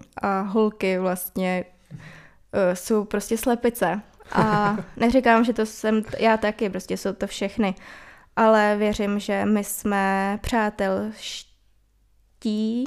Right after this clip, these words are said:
Speaker 1: že jsme přátelské holky a rozumíme si se spousty týmama. Samozřejmě tam je vždycky něk-,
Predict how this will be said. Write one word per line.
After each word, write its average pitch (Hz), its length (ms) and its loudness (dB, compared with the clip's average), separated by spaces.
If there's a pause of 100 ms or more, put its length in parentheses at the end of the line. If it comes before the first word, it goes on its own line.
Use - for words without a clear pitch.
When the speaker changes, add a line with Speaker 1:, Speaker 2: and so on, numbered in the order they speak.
(140)
Speaker 1:
že - 140 -2
jsme 233 160 -2
přátelské 208 680 -2
holky 202 500 -4 (360)
a 202 920 2
rozumíme 214 520 2
si 220 140 -2
se 220 180 -2
spousty 214 480 -4
týmama. 208 440 -2
Samozřejmě 196 640 -2
tam 196 140 -2
je 196 80 -2
vždycky 196 460 -2
něk-, 202 340 -2